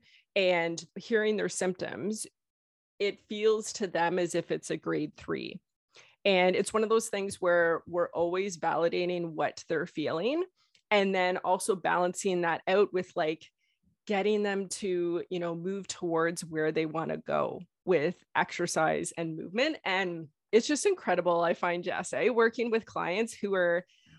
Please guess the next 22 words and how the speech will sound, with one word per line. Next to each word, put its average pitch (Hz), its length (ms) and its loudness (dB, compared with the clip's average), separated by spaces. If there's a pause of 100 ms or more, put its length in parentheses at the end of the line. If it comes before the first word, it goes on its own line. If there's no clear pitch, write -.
(140)
especially, 262 400 -2
I 208 120 4
find 220 260 0
the 254 60 0
biggest 208 300 -2
things 180 260 -4
are 175 220 0
running 160 440 -4
and 151 200 -6
jumping. - 580 -10
Those 190 260 2
are 240 120 2
two 196 320 -8
big 165 300 -6
things 151 280 -6
when 165 80 -4
it - 80 -8
comes - 280 -8
to 165 100 -6
prolapse 151 520 -4
that - 260 -4
people 165 640 -4